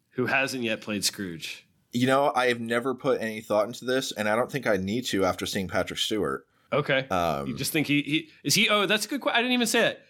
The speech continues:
Speaker 1: Is he your favorite Scrooge? Do you have a favorite Scrooge?
Speaker 2: Um, I do plan on doing, like, a top ten Scrooge list.
Speaker 1: Uh-huh.
Speaker 2: Um, I don't know if I can say that he is the best Scrooge, but he is undoubtedly the best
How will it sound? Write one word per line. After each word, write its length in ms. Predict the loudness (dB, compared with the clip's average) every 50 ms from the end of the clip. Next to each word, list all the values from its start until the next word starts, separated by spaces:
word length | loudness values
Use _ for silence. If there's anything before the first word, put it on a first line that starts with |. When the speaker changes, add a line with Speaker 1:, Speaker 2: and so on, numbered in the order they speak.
| _ _
Speaker 1:
Is 100 | -4 0
he 80 | 2 2
your 100 | 2 2
favorite 320 | 2 2 2 2 0 -2
Scrooge? 440 | -4 -2 2 2 2 4 2 0 0
Do 80 | 0
you 80 | 0 2
have 160 | 2 2 0
a 40 | 0
favorite 300 | 0 0 0 0 -2 -4
Scrooge? 540 | -4 -2 0 0 2 2 0 -2 -6 -12 -14 _ _ _ _ _ _ _ _ 0
Speaker 2:
Um, 280 | 2 2 2 2 0 -2 0
I 120 | 0 0 0
do 200 | 2 2 0 0
plan 240 | 2 2 2 2
on 100 | 2 0
doing, 240 | 0 0 0 0 0
like, 160 | -2 -2 -2
a 60 | -2 -4
top 300 | -2 0 0 0 0 0
ten 260 | -2 -2 -2 -2 0
Scrooge 540 | -2 -4 -4 -2 -2 -2 -2 -2 -4 -4 -2
list. 440 | 0 2 2 2 0 -4 -4 -2 -2
Speaker 1:
Uh-huh. 320 | -2 0 0 0 0 -2 -4 -4 _
Speaker 2:
Um, 340 | 0 2 2 2 0 -2 -4 -8 -10 _ _
I 140 | 0 2 2
don't 220 | 2 2 2 2
know 240 | 4 4 6 6 4
if 200 | 4 2 0 2
I 120 | 2 2
can 200 | 2 -2 -6 -8
say 400 | -6 -2 0 2 2 2 2 0 -2
that 320 | 0 0 0 0 0 -4
he 260 | -10 -6 0 2 2
is 220 | 2 2 2 -2 -4
the 120 | -6 -8
best 720 | -4 -2 0 2 2 2 0 -2 -4 -4 -6 -10 -12 -12 _ _ _ _ _ _
Scrooge, 720 | -6 -4 -4 -4 -4 -2 0 2 4 4 2 2 0 -2
but 120 | -2 -2 -2
he 400 | -2 -4 -4 -2 -2 0 2 2
is 280 | 2 2 0 -4 -8 -12 -10 _
undoubtedly 760 | -2 -2 -2 0 0 0 2 0 0 -2 -4 -4 -4 -6 -8 -10 -18 -20 _ _ _ _ _ _
the 200 | -12 -4 -4 -2
best 420 | 0 0 0 2 2 0 -2 -4